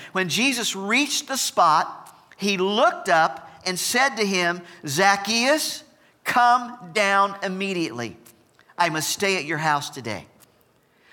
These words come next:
So Jesus stops at one specific tree. He looks at one specific adult sitting in that tree. He speaks to one specific adult in that tree. And here's three things I want you to,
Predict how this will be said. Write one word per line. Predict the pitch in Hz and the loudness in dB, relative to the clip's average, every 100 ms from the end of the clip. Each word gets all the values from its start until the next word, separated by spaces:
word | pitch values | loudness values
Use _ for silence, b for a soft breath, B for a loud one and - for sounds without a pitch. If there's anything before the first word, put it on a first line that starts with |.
| b | b
So | - | -4
Jesus | 202 285 285 - | 0 0 0 2
stops | 269 254 220 | 4 4 2
at | |
one | 220 254 | 0 0
specific | 277 - 262 262 | -2 -4 -4 -4
tree. | - 175 185 - - _ b b b b | -2 -2 -2 -8 -20 _ b b b b
He | 240 | 0
looks | 247 - | 0 0
at | 196 | 0
one | 202 247 | 2 2
specific | 240 233 - 247 240 240 | 2 -2 -2 -2 -4 -8
adult | 185 202 185 - | 0 2 2 0
sitting | - - 240 | -2 -2 -2
in | 190 | -2
that | 151 139 | -2 -4
tree. | - 135 139 135 b b b b b b | -6 -6 -6 -12 b b b b b b
He | - | -6
speaks | 208 262 269 - | -2 -2 -2 -2
to | 240 | 2
one | 247 277 | 2 2
specific | - 254 254 247 226 | -2 -6 -6 -6 -6
adult | 185 175 170 165 B B B | 2 4 4 0 B B B
in | 190 185 | -2 0
that | 160 - | 0 -2
tree. | - 139 139 175 - b b b b b b - | -6 -8 -8 -12 -20 b b b b b b -10
And | 147 | -4
here's | 196 254 254 | -2 -2 -4
three | 240 233 | -6 -6
things | 233 226 190 | -4 -4 -2
I | 175 | 0
want | 185 190 | 0 0
you | 180 | -4
to, | 151 | -4